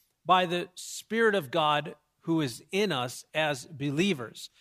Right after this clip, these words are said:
How the Christian life is impossible without Christ in us, that the power and the presence that we have to live the Christian life is really through the power and presence of the Holy Spirit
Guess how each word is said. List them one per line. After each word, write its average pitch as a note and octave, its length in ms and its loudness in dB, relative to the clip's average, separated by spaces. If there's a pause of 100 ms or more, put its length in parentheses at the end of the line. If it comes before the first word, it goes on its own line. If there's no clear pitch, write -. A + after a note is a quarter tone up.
(180)
How A#3 120 4
the A3 80 0
Christian B3 480 0
life G#3+ 260 2
is F#3+ 160 -2
impossible A3 960 0 (200)
without G3 400 2
Christ G#3 600 0
in G#3+ 160 -2
us, A3+ 420 -2 (320)
that G3 360 2
the F3+ 100 2
power A#3 560 6
and F#3 220 0
the E3 80 0
presence G#3+ 640 0
that F3+ 180 2
we F3 160 0
have F#3+ 340 2
to F3+ 100 -4
live F#3+ 240 2
the F3 100 -2
Christian F3+ 460 -4
life G3+ 360 0 (280)
is C3+ 180 -4
really G#3 480 2 (220)
through F3 160 0
the D3 100 0
power F#3 640 2
and D3+ 260 -6
presence F3+ 460 -2
of C#3+ 100 -6
the C3+ 80 -6
Holy F3 420 -2
Spirit G3 640 -4